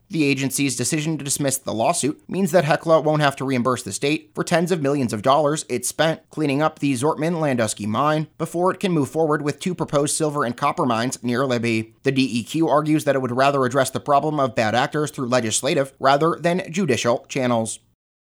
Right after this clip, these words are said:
Taking a look at some local covid nineteen updates for today. We'll start off with Hill County, which reported eight new covid cases yesterday and one recovery. Total case count, two thousand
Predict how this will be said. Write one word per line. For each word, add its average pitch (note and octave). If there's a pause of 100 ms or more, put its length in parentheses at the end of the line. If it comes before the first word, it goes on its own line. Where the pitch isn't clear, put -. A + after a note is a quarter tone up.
(480)
Taking C#3+
a C3+
look C#3
at C#3
some C3+
local C#3
covid C3+
nineteen B2
updates D#3+
for C3+
today. C#3 (140)
We'll D3
start D#3+
off D3
with B2+
Hill D#3
County, E3
which D3
reported D3+
eight D3+
new D3
covid C#3
cases C#3+
yesterday D3
and D3+
one A#2+
recovery. A#2 (140)
Total C3
case C#3
count, C#3
two D#3
thousand C#3